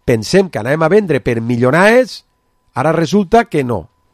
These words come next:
Si l'altre dia llegia jo, com és possible que el Southampton no tinga diners pa pagar per Nico Jackson? Que diu que el vol cedit, que no tenen diners ara i que ja pagaran. Tia, però si en Inglaterra fan els bitllets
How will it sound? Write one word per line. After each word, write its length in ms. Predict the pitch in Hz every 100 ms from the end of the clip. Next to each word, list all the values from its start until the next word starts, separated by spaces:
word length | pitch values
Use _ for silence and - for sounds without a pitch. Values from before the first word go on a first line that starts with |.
| _ _ _ _ -
Si 100 | 87
l'altre 260 | 123 175 165
dia 220 | 160 165
llegia 300 | 123 110 147
jo, 140 | 127 151
com 220 | - 170
és 100 | 180
possible 360 | 170 120 95 92
que 100 | 151
el 60 | -
Southampton 720 | 151 131 - 165 143 151 143
no 120 | 143
tinga 240 | 156 151 143
diners 280 | 135 147 -
pa 180 | 139 131
pagar 240 | 127 131 127
per 100 | 131
Nico 240 | 135 131
Jackson? 400 | 120 73 - - - _ _
Que 140 | - 120
diu 100 | 135
que 140 | 143
el 80 | 135
vol 140 | 139 127
cedit, 400 | 143 92 65 -
que 80 | 117
no 80 | 127
tenen 240 | 131 131
diners 260 | 131 135 131
ara 160 | 135 131
i 80 |
que 80 | 127
ja 140 | 131 139
pagaran. 460 | 135 127 73 50 _ _ _ -
Tia, 120 | -
però 80 | 110
si 100 | 101
en 60 | 95
Inglaterra 480 | 92 90 110 117
fan 160 | 113 113
els 140 | 110 98
bitllets 400 | 107 117 117